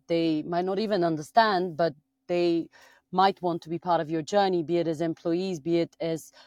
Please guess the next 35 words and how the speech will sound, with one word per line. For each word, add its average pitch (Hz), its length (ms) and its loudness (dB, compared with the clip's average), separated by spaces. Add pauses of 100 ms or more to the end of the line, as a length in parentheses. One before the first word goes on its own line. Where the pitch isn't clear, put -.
partners, 170 520 2
as 160 140 -2
investors. 165 680 0 (800)
Each 269 260 2
one 262 140 4
of 214 140 2
those 202 240 2
attempts 185 680 -4 (200)
allows 185 500 4
you 175 160 -6
to 170 400 -6
understand 180 580 -2
yourself 170 460 -2
better, 190 560 0
uh, 175 320 4
and 180 120 0
also 180 280 -4
be 170 200 -2
a 175 40 -2
better 170 260 0
leader, 180 480 2
be 170 180 -2
a 165 40 0
better 165 220 -2
salesperson, 190 880 -2
and 170 260 -4
someone 175 440 0
that 170 240 4 (640)
is 202 460 -2
learning 185 460 4
from 180 200 -6
feedback 165 460 0
that 165 220 -4
comes 175 540 -4
immediately 185 800 -2